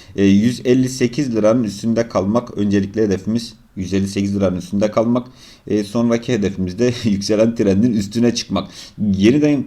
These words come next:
pay alımı yaparlarsa arkadaşlar bir kere daha yükselen trendi test edebilir kağıdımız. Ama öncelikle yüz elli sekiz liranın üstünde kalmak öncelikle hedefimiz olsun. Burada bir miktar yatay performans gösterebilir.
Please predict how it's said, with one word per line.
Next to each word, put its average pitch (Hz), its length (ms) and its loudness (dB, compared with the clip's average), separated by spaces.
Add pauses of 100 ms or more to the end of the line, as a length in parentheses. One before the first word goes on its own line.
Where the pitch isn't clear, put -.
pay 104 200 0
alımı 131 380 0
yaparlarsa 135 580 0
arkadaşlar 113 500 -2 (200)
bir 120 160 -2
kere 123 260 0
daha 117 100 4
yükselen 120 440 0
trendi 117 560 -2
test - 380 -4
edebilir 104 640 0
kağıdımız. 101 500 -2 (140)
Ama 160 220 -2
öncelikle 139 400 0
yüz 123 260 0
elli 123 180 0
sekiz 120 360 -4
liranın 110 220 2
üstünde 113 340 -2
kalmak 110 360 0
öncelikle 104 420 0
hedefimiz 101 380 -2
olsun. 104 300 -2
Burada 98 240 0
bir 104 60 0
miktar 104 280 -2
yatay 101 320 -2
performans 101 480 -2
gösterebilir. 101 840 0